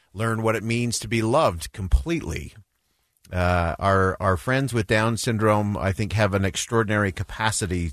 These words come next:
to love and to see past everything else and to see only what actually matters. Uh, they, they really have a, a vision that is extraordinary in terms of what is the essence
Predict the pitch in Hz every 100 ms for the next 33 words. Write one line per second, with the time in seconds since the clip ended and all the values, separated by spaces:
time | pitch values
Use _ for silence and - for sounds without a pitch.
0 | - - - 90 95 101 101 85 95 104
1 | - 151 - 131 127 113 101 104 107 95
2 | 95 87 - - - 95 92 98 - 120
3 | 104 117 120 98 101 104 - 104 95 87
4 | 92 95 82 - - - - - _ _
5 | 98 85 101 101 90 104 104 117 127 110
6 | 113 104 101 95 90 - 87 78 117 117
7 | 117 95 92 92 85 80 - 95 - -
8 | - 110 110 98 95 92 90 87 - -
9 | 113 98 90 104 110 101 80 - - _
10 | _ _ 98 98 98 104 101 82 -